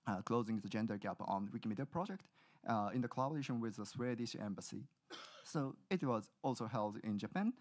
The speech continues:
and many ci-, other cities, uh, other than Tokyo, has, uh, Wikigap, uh, related events. So, uh, let me share, uh, the two library, Japanese libraries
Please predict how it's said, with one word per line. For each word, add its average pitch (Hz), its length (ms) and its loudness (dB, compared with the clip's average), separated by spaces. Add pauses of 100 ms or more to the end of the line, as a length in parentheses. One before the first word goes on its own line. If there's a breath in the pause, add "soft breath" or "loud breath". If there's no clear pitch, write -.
(240 loud breath)
and 123 320 4 (500 soft breath)
many 190 240 6
ci-, - 140 -4 (100)
other 117 240 4
cities, 98 460 -4 (100)
uh, 98 360 2
other 123 160 2
than 101 180 -2
Tokyo, 196 400 -2 (240 loud breath)
has, 113 340 0
uh, 101 260 2 (200)
Wikigap, 107 480 2 (180)
uh, 92 360 0
related 104 640 0
events. - 420 -4 (2500 soft breath)
So, - 500 0
uh, 139 140 6
let 196 180 4
me 233 140 6
share, 143 400 4 (100)
uh, 120 280 6 (140)
the 107 440 2
two 208 260 0 (460)
library, 123 420 2 (140)
Japanese 139 340 0
libraries 110 560 0